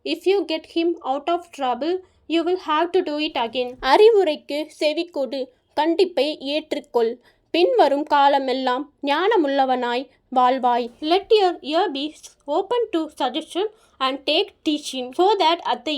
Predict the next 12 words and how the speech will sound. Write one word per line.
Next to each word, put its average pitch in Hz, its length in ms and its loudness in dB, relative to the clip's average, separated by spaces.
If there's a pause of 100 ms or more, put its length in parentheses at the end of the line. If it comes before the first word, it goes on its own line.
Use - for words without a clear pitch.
end 370 260 2
you 294 180 -6
may 277 220 -4
be 277 160 -6
wise. 220 340 -4 (140)
மனிதர் 311 460 4 (300)
மனதில் 311 460 0 (320)
எழும் 392 260 2 (140)
எண்ணங்கள் 277 480 -2 (220)
ஏராளம், 247 580 2 (300)
ஆனால் 302 320 2 (320)
ஆண்டவரது 339 640 4